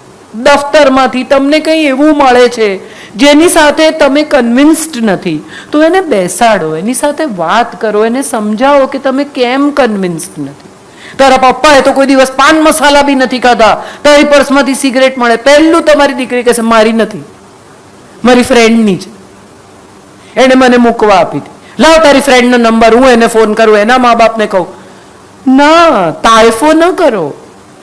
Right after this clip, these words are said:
આ વાતને બહુ જ વ્યવસ્થિત રીતે હેન્ડલ કરવાનો પ્રયત્ન કરો. "કંઈ વાંધો નહીં, તારી પણ હોય તો હું તારી સાથે વાત કરવા માંગુ છું." એને લઈ જાઓ કેન્સર હોસ્પિટલ,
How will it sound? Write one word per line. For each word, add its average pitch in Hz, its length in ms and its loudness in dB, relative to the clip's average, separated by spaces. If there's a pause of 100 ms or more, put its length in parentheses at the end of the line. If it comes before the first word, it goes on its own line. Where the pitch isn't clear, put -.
(680)
આ 226 120 2
વાતને 262 920 2 (760)
બહુ 277 400 4
જ 349 60 0
વ્યવસ્થિત 311 800 2
રીતે 302 280 0
હેન્ડલ 247 460 0
કરવાનો 202 480 0
પ્રયત્ન 156 480 -4
કરો. 127 280 -14 (1200)
"કંઈ 147 160 0
વાંધો 135 300 -2
નહીં, 131 180 -6
તારી 147 280 -2
પણ 175 220 -2
હોય 170 300 -4 (380)
તો 185 60 -4
હું 185 140 -2
તારી 160 200 0
સાથે 160 240 -4
વાત 147 340 -4
કરવા 135 280 -6
માંગુ 123 320 -10
છું." - 300 -20 (1800)
એને 185 140 2
લઈ 170 260 0
જાઓ 190 240 2
કેન્સર 170 500 -2
હોસ્પિટલ, 151 500 -8